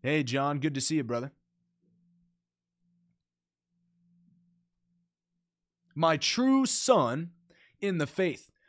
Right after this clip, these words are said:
If Paul had a family, we don't know if he did or not. There's no documentation of it in the Bible. But if Paul had a family, his son might have gotten his tent that he made, might have got, like, his boat, maybe his shoes.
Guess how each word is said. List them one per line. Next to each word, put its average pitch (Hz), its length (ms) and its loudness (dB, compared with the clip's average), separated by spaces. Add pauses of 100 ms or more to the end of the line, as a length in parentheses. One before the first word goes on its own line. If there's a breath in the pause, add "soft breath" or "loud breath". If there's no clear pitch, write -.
(340)
If 170 200 -2
Paul 208 240 6
had 190 120 6
a 180 60 2
family, 196 360 0
we 170 140 2
don't 160 120 -2
know 147 120 0
if 135 100 -6
he 131 60 -6
did 135 180 -2
or 131 100 -4
not. 135 200 -6
There's 131 200 -6
no 139 140 -4
documentation 131 840 -6
of 117 120 -8
it 117 60 -10
in 117 80 -6
the 107 60 -8
Bible. 117 400 -4 (600 soft breath)
But 175 180 0
if 165 140 -2
Paul 233 240 6
had 208 140 4
a 160 60 2
family, 175 520 -2 (480)
his 185 260 2
son 214 320 2
might 175 180 2
have 151 120 -4
gotten 160 480 0
his 131 260 -6
tent 170 360 -4 (200)
that 135 140 -6
he 131 80 -4
made, 131 340 -6 (1120)
might 139 180 0
have 131 100 -4
got, 143 180 4
like, 139 180 -2
his 131 180 -4
boat, 131 400 2 (1500)
maybe 139 340 0
his 135 200 0
shoes. 147 600 -2